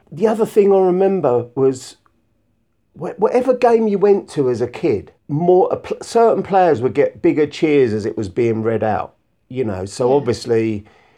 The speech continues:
Speaker 1: if you go Ma-, Man United, George Best, when his name was read out, it was, "Yeah,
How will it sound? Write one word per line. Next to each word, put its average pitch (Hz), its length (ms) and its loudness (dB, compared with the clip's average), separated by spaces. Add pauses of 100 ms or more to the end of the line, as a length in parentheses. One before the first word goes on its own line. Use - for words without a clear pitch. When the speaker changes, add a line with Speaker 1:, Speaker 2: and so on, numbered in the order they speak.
(140)
Speaker 1:
if - 120 -20
you - 40 -8
go 120 140 0
Ma-, 123 300 -2
Man 117 280 -2
United, 110 500 -2
George 123 360 -2
Best, 113 300 -4
when 110 100 -2
his 107 140 -4
name 123 280 -2
was 107 140 -4
read 110 160 -2
out, 104 160 -2
it 98 60 -6
was, - 120 -16
"Yeah, - 1040 -6